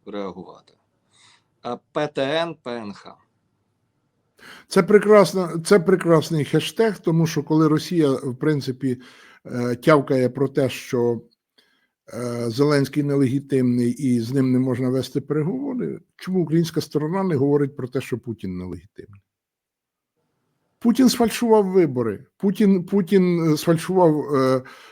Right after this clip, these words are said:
Speaker 2: Конституцію, е, зміни до Конституції путінської не визнає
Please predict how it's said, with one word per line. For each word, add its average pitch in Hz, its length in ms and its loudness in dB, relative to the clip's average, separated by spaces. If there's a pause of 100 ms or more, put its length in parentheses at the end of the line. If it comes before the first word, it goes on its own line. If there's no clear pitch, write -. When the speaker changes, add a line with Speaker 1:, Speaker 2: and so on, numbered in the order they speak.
Speaker 2:
Конституцію, 131 1000 0
е, 127 360 4
зміни 190 340 2
до 165 140 2
Конституції 165 720 -2
путінської 127 680 -2
не 139 120 2
визнає 160 640 0